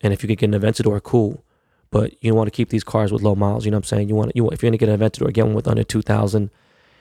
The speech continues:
And gauging the market, I don't know. You know, I would start with two cars if you can, and if, if you got enough money to do that, cool.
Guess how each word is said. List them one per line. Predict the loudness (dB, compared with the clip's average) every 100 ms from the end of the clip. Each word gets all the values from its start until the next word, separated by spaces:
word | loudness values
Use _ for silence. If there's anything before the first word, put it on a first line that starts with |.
| _ _
And | 2 2 2 -2 -8 _ _ _ _ _ _ _ _ _ 0
gauging | 2 4 2
the |
market, | 0 0 -2 -2
I | 0
don't | 2
know. | 2 0 -6 _ _ _
You | -2 0
know, |
I | 2
would | 0
start | 0 0
with | 0
two | -2
cars | 0 0 0
if | -4
you |
can, | -2 0 2
and | 0
if, | -2
if | -6 -4
you | -6 -6 -4
got | -2 -2
enough | -2 0 0
money | 2 0
to | 0
do | -2
that, | -2 -4 -2
cool. | 0 0 -2